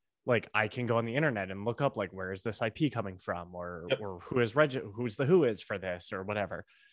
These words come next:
Speaker 1: Um, and you can find all those things. But as soon as you introduce, like, a marketing thing, I, I, we're, I don't mean to, like, bash on marketing, but, like, a thing where the reality is not true and we're just expecting them to, like, suspend
Speaker 2: Uncanny
Speaker 1: reality.
Speaker 2: valley. It's
Speaker 1: Yeah,
Speaker 2: the
Speaker 1: then,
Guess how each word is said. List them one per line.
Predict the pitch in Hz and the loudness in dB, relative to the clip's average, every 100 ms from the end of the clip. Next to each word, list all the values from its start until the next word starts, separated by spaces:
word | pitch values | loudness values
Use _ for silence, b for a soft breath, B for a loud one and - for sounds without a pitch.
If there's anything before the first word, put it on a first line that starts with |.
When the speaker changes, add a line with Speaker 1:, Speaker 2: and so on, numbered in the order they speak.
| b _ - | b _ 2
Speaker 1:
Um, | 107 98 95 - | 4 4 -2 0
and | 135 | 0
you | 127 | 2
can | 131 | 0
find | 127 127 | 0 4
all | 123 | 4
those | 104 95 | 2 -4
things. | - 98 95 - | -4 -6 -6 -4
But | 117 104 | -2 0
as | 117 - | -2 0
soon | 151 | 0
as | 151 131 | 0 0
you | 113 | -2
introduce, | 110 113 107 117 - | -2 -4 -2 -2 -2
like, | 101 | -4
a | 95 | -2
marketing | 104 151 117 95 92 | 2 2 2 -6 -4
thing, | 104 98 95 98 _ _ _ | -2 -2 -4 -10 _ _ _
I, | - 120 - | -10 -10 -8
I, | 127 | -8
we're, | 127 90 | -6 -6
I | 117 | -4
don't | 120 | -4
mean | 110 92 | -6 -8
to, | |
like, | 95 85 _ | -10 -10 _
bash | - 101 90 | -12 -10 -10
on | 98 | -6
marketing, | 98 165 - 90 95 | 2 2 2 -6 -2
but, | 135 | 0
like, | 110 - B B | 0 -4 B B
a | 151 | 2
thing | - 180 196 208 | 6 6 6 8
where | 156 135 | 8 8
the | 120 117 | 6 2
reality | 110 101 120 120 110 98 | 2 4 4 4 2 -2
is | 95 | -4
not | 107 98 | -4 -6
true | - 139 113 95 | -2 2 4 2
and | 92 95 | -2 -2
we're | 101 98 | -2 -2
just | 107 - | -4 -10
expecting | - - - - 107 | -12 -8 -8 -8 -8
them | 98 95 | -8 -8
to, | 104 | -8
like, | 90 90 - | -6 -6 -8
suspend | - 123 - 123 | -6 -4 0 0
Speaker 2:
Uncanny | 95 143 131 | 2 2 4
Speaker 1:
reality. | 101 98 90 | 6 6 4
Speaker 2:
valley. | 90 - _ _ _ _ - | -4 -12 _ _ _ _ -2
It's | 226 220 | -2 6
Speaker 1:
Yeah, | 202 180 | 8 10
Speaker 2:
the | |
Speaker 1:
then, | 165 156 160 | 10 6 0